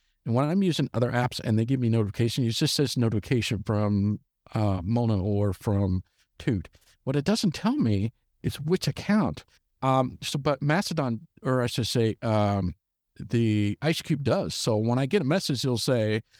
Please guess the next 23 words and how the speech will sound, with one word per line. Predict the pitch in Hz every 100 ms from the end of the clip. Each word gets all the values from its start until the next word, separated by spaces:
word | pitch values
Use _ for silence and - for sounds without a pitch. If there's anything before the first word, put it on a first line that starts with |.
| _ _ -
uh, | 139 135 127
"Such | - 226
and | 190
such | - 156 147 - _ _ _
on | 151 147 147 131
your | 131 131 139 131 131 127 - _ _ _
Thomas | - 180 160 165
underline | 165 147 131 127 131 123 123 123
Dragon's | - 123 131 113
Cave | - 113 101 95 _ _ _ -
message | 113 - - -
or | 180 139 127 117
Thomas | - - 135 139 123 - - _ _ _ -
at | 127 123 _ _ _ _
mastodonappleviz | 135 131 139 123 117 113 110 117 107
dot | - 98
com." | - 120 107 -
And | 120
so | - 147
it | 143
tells | - 170 170 131
you | 110
which. | 104 120 -